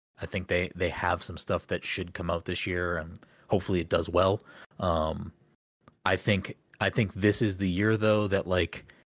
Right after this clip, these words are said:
I feel like it's easy to fall back on Microsoft and be like, "Hey, they're the, they're the good budget console 'cause of Game Pass. They're the good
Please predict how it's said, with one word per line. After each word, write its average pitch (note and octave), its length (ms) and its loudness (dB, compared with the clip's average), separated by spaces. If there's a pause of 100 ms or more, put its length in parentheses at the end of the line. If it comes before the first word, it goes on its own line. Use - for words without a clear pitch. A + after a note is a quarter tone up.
(800)
I - 80 2
feel A#2+ 240 4
like A#2 320 2
it's G#2+ 240 2
easy A2 400 0
to G#2 100 4
fall G2+ 300 4
back G2 300 2
on F#2+ 160 2
Microsoft F#2+ 560 0
and F#2+ 80 -6
be F2+ 100 -2
like, E2+ 320 0
"Hey, A2 300 2
they're G#2 280 0
the, G2 440 0
they're A2 260 2
the A2+ 100 0
good G#2+ 320 0
budget A2+ 320 0
console E2+ 460 -4
'cause F2+ 160 -8
of F2+ 80 -6
Game F#2 220 -2
Pass. E2 240 -4
They're F#2 160 -2
the F#2 80 -6
good F#2+ 300 -2